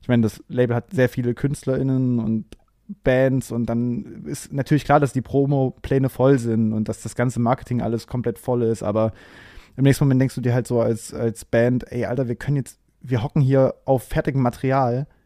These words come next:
auf gar keinen Fall warten wir jetzt ein Dreivierteljahr, bis das Ding rauskommt, wir ballern das jetzt alleine raus. Also wir haben einfach wirklich einfach ri-, konsequent, also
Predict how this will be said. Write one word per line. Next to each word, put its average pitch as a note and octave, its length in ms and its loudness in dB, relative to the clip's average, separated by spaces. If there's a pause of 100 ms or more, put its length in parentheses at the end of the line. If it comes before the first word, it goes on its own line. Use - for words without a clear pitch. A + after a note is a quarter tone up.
(280)
auf - 180 -6
gar D#3 140 2
keinen D3+ 220 0
Fall D3+ 200 2
warten C#3+ 180 2
wir C3+ 60 2
jetzt - 120 -2
ein C#3 60 2
Dreivierteljahr, C3 640 2
bis B2 200 -8
das B2+ 140 -4
Ding E3+ 160 4
rauskommt, A2+ 520 0
wir A2+ 80 -2
ballern C3+ 340 2
das B2 120 -6
jetzt - 120 -8
alleine A#2 260 2
raus. G2 360 -2
Also A#2+ 140 0
wir A#2+ 60 4
haben C#3 80 4
einfach C#3 180 2
wirklich D3+ 320 2
einfach D3 220 2 (220)
ri-, C3+ 340 -10
konsequent, E3 560 0
also B2 280 0